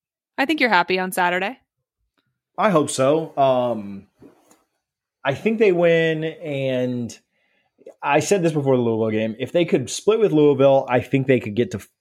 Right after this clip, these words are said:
Speaker 2: you know, five or six wins. If they lose both, I think they could at most get to four, and it might just be three. Like, it might just be beating that Duke team at the end of the year, which, you know, that's not a foregone conclusion, but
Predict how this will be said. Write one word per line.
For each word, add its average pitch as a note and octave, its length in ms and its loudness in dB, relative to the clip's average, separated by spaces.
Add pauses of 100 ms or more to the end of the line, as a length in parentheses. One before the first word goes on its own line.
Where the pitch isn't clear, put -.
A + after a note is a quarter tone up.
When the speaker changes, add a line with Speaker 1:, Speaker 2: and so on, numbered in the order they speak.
(100)
Speaker 2:
you A#2+ 100 -2
know, G#2 80 -2
five G#2+ 240 -2
or G#2 60 -6
six - 280 -8
wins. E2 400 -10
If - 160 -12
they G2 420 -6
lose A#2 200 -4
both, D#3+ 480 2
I A2+ 40 -6
think G#2 220 -12
they G#2 140 -2
could F#2+ 280 -8 (440)
at C3 120 -4
most C#3+ 500 2
get C3+ 140 2
to G#2 60 -6
four, B2+ 560 4
and G2+ 220 -2 (640)
it A2+ 80 -4
might B2 180 4
just A2 140 0
be G#2 100 0
three. G#2+ 300 -2
Like, G2 160 -6
it F#2 80 -4
might G2 140 -2
just F#2+ 160 -10
be G2 80 -4
beating G2 240 -4
that F2+ 180 -6
Duke F#2+ 200 -6
team F#2 200 -6
at F2 100 -8
the E2+ 60 -8
end F2+ 100 -6
of E2+ 60 -8
the F2 80 -8
year, F#2 280 -2 (340)
which, C#3+ 280 0
you G#3+ 140 2
know, G#2+ 60 2
that's B2+ 140 0
not C3+ 120 2
a - 60 -8
foregone G2+ 320 0
conclusion, B2+ 600 -2
but G#2+ 280 -4